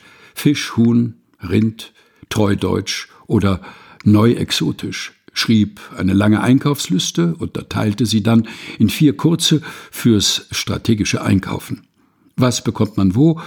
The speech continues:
Wer hat es billiger als dort? Und wo gibt's das besser als da? Einen Putzplan notierte sie auch.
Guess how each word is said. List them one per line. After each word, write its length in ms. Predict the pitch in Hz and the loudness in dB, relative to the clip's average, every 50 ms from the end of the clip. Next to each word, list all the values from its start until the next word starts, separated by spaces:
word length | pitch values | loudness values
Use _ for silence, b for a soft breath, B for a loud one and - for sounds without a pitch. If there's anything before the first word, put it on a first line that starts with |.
| B B B B B | B B B B B
Wer 220 | - 113 113 98 95 | 2 2 2 2 0
hat 140 | 98 - | -2 -2
es 100 | 95 - | -2 -2
billiger 400 | - - 131 127 135 120 120 113 | 2 2 4 4 4 2 0 -2
als 200 | - 113 - - | -2 -2 -2 0
dort? 440 | - 131 135 143 147 - - - - | 0 0 0 0 0 -2 -4 -16 -10
Und 380 | - - 113 98 98 98 98 95 | -4 0 0 0 0 0 2 2
wo 160 | 110 113 101 | 2 2 2
gibt's 420 | - - 113 107 - - - - | 2 0 0 0 0 -2 -2 -2
das 240 | - 110 - - - | -2 -2 -4 -4 -4
besser 320 | - 113 104 - - 104 95 | -2 -2 -2 -2 -2 -4 -4
als 240 | 110 117 - - | -6 -4 -4 -4
da? 240 | - - - - - _ _ _ b b b b b b b b b b b b b b b b b b b b b b b b b b b b b | -2 -4 -4 -6 -8 _ _ _ b b b b b b b b b b b b b b b b b b b b b b b b b b b b b
Einen 200 | - 127 143 135 | 4 4 4 4
Putzplan 840 | - - 220 - - - - 131 120 110 117 139 156 175 180 175 175 - | 2 -2 -2 -2 -2 -2 0 2 4 4 4 4 4 4 4 2 0 -4
notierte 440 | 127 139 147 147 - 139 135 - 147 | 0 0 0 2 2 0 0 0 0
sie 160 | 127 127 127 | -2 -2 -2
auch. 460 | - - - - - - - - - | -4 -4 -8 -8 -10 -14 -18 -20 -20